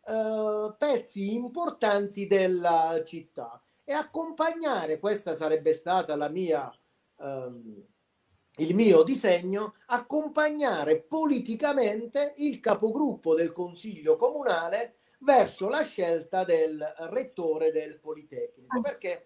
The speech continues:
Speaker 1: la politica è fatta non di amicizie e
Speaker 2: Certo.
Speaker 1: di sentimenti e nemmeno di risentimenti. La politica è un'altra cosa. Io personalmente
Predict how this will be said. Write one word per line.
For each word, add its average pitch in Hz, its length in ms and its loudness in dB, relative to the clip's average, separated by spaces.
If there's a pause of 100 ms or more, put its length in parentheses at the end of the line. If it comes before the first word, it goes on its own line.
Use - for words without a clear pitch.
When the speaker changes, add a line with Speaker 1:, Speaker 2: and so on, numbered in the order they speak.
(220)
Speaker 1:
la 190 280 4
politica 269 520 -2
è 185 120 2
fatta 202 460 -2
non 233 240 -2
di 156 100 -6
amicizie 147 880 -6 (680)
e 170 140 -4
Speaker 2:
Certo. 220 200 2
Speaker 1:
di 185 60 0
sentimenti 151 760 -4
e 165 120 -4
nemmeno 170 380 2
di 160 180 -4
risentimenti. 147 880 -4
La 262 160 6
politica 180 460 0
è - 20 2
un'altra 147 420 0
cosa. - 320 -2
Io 208 100 -4
personalmente 190 500 4